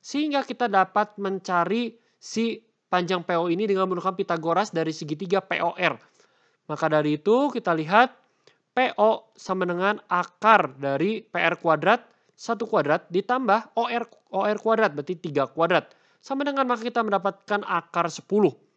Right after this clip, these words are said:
Di sini kita dapat akar sepuluh, kita mendapatkan di sini P O-nya akar sepuluh, berarti di sini akar sepuluh ya. Lalu di sini kita tinggal, karena sudah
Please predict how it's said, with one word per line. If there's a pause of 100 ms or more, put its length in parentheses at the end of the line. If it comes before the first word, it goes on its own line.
(360)
Di
sini
kita
dapat
akar
sepuluh, (720)
kita
mendapatkan
di
sini
P
O-nya
akar
sepuluh,
berarti
di
sini
akar
sepuluh
ya. (760)
Lalu
di
sini
kita (160)
tinggal,
karena
sudah